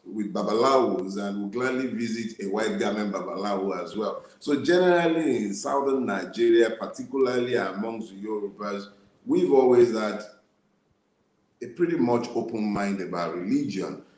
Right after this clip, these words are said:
So you find very quickly that in Yoruba land, until the coming of partisan politics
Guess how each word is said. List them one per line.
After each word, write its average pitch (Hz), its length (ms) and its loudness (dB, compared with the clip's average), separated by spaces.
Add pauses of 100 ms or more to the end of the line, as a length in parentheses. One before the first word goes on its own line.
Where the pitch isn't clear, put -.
(120)
So 147 220 2
you 160 120 0
find 240 400 2
very 165 340 4
quickly 135 440 0
that 101 320 -2 (760)
in 110 580 0 (720)
Yoruba 135 680 6
land, 80 400 -8 (1400)
until 139 880 0 (440)
the 127 300 -8 (140)
coming 208 480 4
of - 600 -6 (1500)
partisan 160 720 -4 (120)
politics - 1080 -4